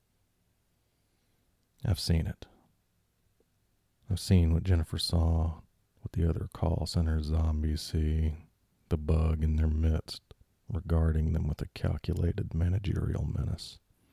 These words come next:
It's a thing that looks like a man, capable of wiping out their lives with the stroke of a pen or a proboscis, or whatever it is it may yield. Whatever it is it may wield.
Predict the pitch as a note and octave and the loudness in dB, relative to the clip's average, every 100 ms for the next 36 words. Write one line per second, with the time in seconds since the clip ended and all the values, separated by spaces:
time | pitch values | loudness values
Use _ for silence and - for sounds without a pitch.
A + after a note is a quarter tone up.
0 | _ _ _ - - - - - - - | _ _ _ -20 -20 -20 -20 -20 -20 -20
1 | - - - - _ - - G2+ F#2+ - | -20 -20 -20 -20 _ -8 -4 0 0 8
2 | G#2 G2+ F2+ F2+ F#2+ G2+ F#2 - - - | 10 10 8 4 0 0 0 -2 -10 -12
3 | - F2+ D#2+ F2 E2+ F2 G#2 - - F2 | -2 0 2 2 2 0 -2 -6 -8 -8
4 | F2 - - - - F#2 F2 - F#2 E2 | -10 -14 -20 -20 -4 2 2 0 -4 0
5 | F2+ F#2 E2+ E2+ - E2 E2+ E2 F2 E2+ | 0 0 2 2 2 2 2 0 0 2
6 | E2+ E2+ E2+ E2+ E2 E2 - - - - | 4 4 4 4 2 -2 -12 -20 -18 -16
7 | - F2+ F2 - F2+ - - F#2 E2+ E2 | -6 0 2 2 -2 -4 -2 2 4 4
8 | E2+ E2+ E2 - - D#2 C2+ - G2+ G#2+ | 2 0 -4 -8 -6 -4 -4 -6 -6 -6
9 | A#2+ - - - - A2+ - - - A2+ | -6 -8 -10 -10 -10 -10 -10 -12 -6 -2
10 | D#2+ D2 - - - - - - - - | -2 -2 -4 -4 -4 -4 -4 -4 -6 -8
11 | - E2 - - D#2+ D#2 - - - - | -6 -4 -4 -2 0 0 -2 -6 -12 -20
12 | _ _ _ _ _ _ _ _ _ _ | _ _ _ _ _ _ _ _ _ _
13 | - E2 D#2+ D#2+ - - D2 D#2 D2+ D2 | -2 2 4 2 0 -4 -2 -2 0 -2
14 | - - - E2+ D#2+ E2 D#2+ D#2+ D#2+ F2 | -2 -4 -2 0 0 0 0 0 -2 -4